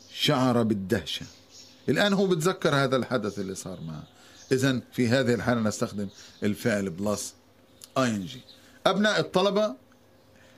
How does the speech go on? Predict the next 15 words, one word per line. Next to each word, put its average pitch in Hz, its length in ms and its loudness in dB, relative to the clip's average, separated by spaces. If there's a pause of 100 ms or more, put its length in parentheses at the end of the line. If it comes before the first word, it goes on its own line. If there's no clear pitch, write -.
(400)
إيه، 113 320 0 (340)
اتحدثنا 175 680 2
عن 160 340 2 (1900)
remember، 214 580 2 (680)
نتحدث 226 760 0 (360)
كمادة 180 560 2
إثرائية 170 440 2
عن 160 220 4
الفعل 151 680 2 (580)
forget. 127 520 2 (680)
إيش 226 140 2
اللي 226 80 2
بيصير 202 240 2
عندنا 151 380 4
هون؟ 165 100 -4